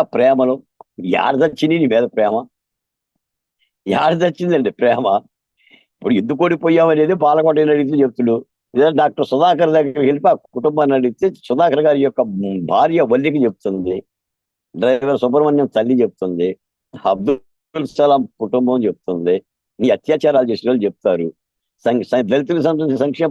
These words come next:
పథకాలు ఎత్తి ఎత్తి చెప్తారు. నీకు ఒక మాట చెప్తాను సార్, మొత్తం ముప్పై ఆరు, ముప్పై ఆరు ఎస్సీ నియోజకవర్గాలు, ఇరవై తొమ్మిది ఎస్సీ, ఏడు ఎస్టీ, వెరసి ఎస్సీ,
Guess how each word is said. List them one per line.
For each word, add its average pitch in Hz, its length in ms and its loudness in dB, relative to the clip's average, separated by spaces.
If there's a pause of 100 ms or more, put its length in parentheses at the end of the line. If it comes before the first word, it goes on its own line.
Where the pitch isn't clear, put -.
పథకాలు 143 340 0
ఎత్తి 143 200 -2
ఎత్తి 151 240 -2
చెప్తారు. 101 400 0
నీకు 117 140 -2
ఒక 113 140 -2
మాట 135 100 2 (100)
చెప్తాను 104 340 -4
సార్, 76 240 0 (520)
మొత్తం 101 300 -2
ముప్పై 135 220 -2 (100)
ఆరు, 123 180 2 (360)
ముప్పై 135 380 -2
ఆరు 131 140 2
ఎస్సీ 135 220 -2
నియోజకవర్గాలు, 98 720 0
ఇరవై 120 180 0 (100)
తొమ్మిది 120 240 -2 (140)
ఎస్సీ, 175 240 -2 (500)
ఏడు 123 260 2 (380)
ఎస్టీ, - 240 -2 (140)
వెరసి 135 340 0 (160)
ఎస్సీ, 147 220 -4